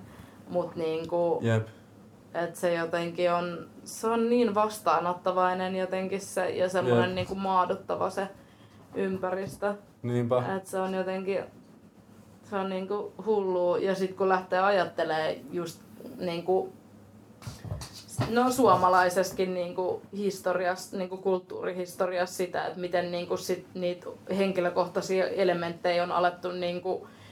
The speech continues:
Speaker 1: heijastaa siihen luontoon, niin sehän on
Speaker 2: Mm.
Speaker 1: just sitä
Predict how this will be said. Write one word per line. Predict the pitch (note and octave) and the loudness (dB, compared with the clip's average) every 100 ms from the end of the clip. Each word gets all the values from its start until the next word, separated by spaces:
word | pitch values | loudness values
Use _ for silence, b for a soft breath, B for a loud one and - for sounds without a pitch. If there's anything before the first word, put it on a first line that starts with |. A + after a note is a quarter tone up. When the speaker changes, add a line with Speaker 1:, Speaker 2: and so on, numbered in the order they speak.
| B | B
Speaker 1:
heijastaa | G#3+ G#3+ E3+ D3+ - F3+ | 6 6 4 0 2 2
siihen | E3+ F#3+ F#3 F#3 | 4 2 2 2
luontoon, | G3 F#3 D#3+ E3+ E3+ F3 | 4 4 4 2 2 2
niin | F3 | 2
sehän | F3 F3 E3 | 2 4 6
on | G3+ | 6
Speaker 2:
Mm. | F3+ | 6
Speaker 1:
just | F3 F3+ - | 2 0 0
sitä | F3+ - E3+ | 0 4 2